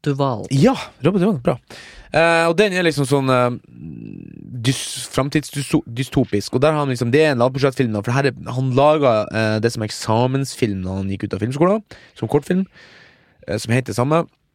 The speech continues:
Speaker 2: Men så fikk han, eh, så syntes han var bra, og så fikk han faktisk penger til å lage en featurefilm da. Så det er veldig sånn, den er veldig klaustrofobisk i, mm, tanke på sett og sånn, for det er liksom nesten litt som kammerspill da. Det er ikke så mye, mye scenografi da. Du ser at man bruker en gammel fabrikk.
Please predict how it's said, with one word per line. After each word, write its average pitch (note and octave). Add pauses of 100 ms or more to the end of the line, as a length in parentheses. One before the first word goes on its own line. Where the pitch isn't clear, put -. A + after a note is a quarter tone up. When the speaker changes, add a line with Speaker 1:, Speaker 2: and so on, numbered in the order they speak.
(880)
Speaker 2:
Men A#2
så C3
fikk -
han, A2+
eh, G#2+
så -
syntes B2+
han G#2+
var -
bra, D3
og C#3+
så A#2+
fikk C3
han A2
faktisk A2
penger A2+
til G2
å G#2
lage G2+
en F#2+
featurefilm G2
da. G2
Så A#2
det A2+
er D3+
veldig B2+
sånn, A2
den A2
er A#2
veldig B2 (100)
klaustrofobisk A#2+
i, G2+
mm, G2+
tanke G#2
på G#2
sett - (140)
og -
sånn, G2
for G#2
det A#2
er A#2
liksom G2+ (400)
nesten -
litt A2
som F#2
kammerspill A#2
da. F#2
Det G2+
er G#2+
ikke A#2
så A#2+
mye, G#2+
mye A#2
scenografi G#2+
da. G2+
Du G#2
ser A#2+
at G2
man G#2
bruker A#2+
en G2+
gammel G2+
fabrikk. G2